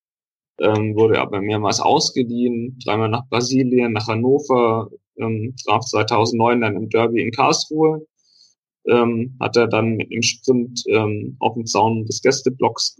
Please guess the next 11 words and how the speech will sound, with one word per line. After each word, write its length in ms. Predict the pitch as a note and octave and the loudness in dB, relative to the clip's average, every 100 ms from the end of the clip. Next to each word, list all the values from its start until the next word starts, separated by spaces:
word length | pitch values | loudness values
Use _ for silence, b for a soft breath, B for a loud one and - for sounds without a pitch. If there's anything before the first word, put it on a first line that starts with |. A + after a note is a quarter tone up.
| B2 | 2
ähm, 380 | A#2+ A#2+ A#2+ A#2+ | 2 2 -2 -6
gefeiert, 680 | C3 A#2 A#2 A#2 A2+ - - - | -4 2 4 4 0 -6 -14 -6
war 160 | G#2+ | -6
ziemlich 320 | - G#2+ A2 - | -4 -6 -6 -6
cool, 320 | D3+ D3+ D3+ - | -2 -2 -2 -6
war, 140 | - A2 | -2 2
glaub 200 | - G#2+ | 2 2
ich, 140 | A2 | 0
auch 160 | A#2+ B2 | -2 0
da, 380 | G#2+ A#2 A#2+ A#2 | 2 4 2 0
wo 380 | A#2 A#2 A#2 | -2 0 0